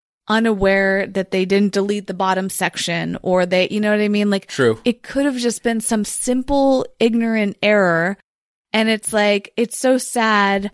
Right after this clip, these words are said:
Speaker 1: that then those things are now up out in the public eye for speculation.
Speaker 2: I know. It's just, there's an element of, like, it doesn't, like, make me,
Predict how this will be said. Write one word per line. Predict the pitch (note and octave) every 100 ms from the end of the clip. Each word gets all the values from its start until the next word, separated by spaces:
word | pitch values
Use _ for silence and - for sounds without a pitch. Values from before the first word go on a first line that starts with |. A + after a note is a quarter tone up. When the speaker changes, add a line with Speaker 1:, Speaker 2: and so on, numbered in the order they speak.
| _ _ -
Speaker 1:
that | A3 G#3
then | A3+ A3
those | A3 A#3 -
things | G#3+ G3+ G#3+
are | G3
now | G3 G3+ G3 _ _ -
up | A3 G#3+ -
out | G#3 A3+
in | A3+
the |
public | G#3 A3 G3+ G3
eye | F#3+ F#3+
for | G3 G3+
speculation. | G3+ - F#3+ G3 F#3+ A3+ C#4+ - G3
Speaker 2:
I | F#3
know. | G2 E2 -
It's | A#2+ -
just, | A#2+ -
there's | A#2+ A2+
an | A2+
element | A2+ A2+ A2+ G#2
of, | G2+
like, | G2 F#2 - - _ _ _ -
it | B2
doesn't, | C3+ C3 A#2+ -
like, | A2 A2
make | A2 G#2+ A2
me, | G2+ F#2+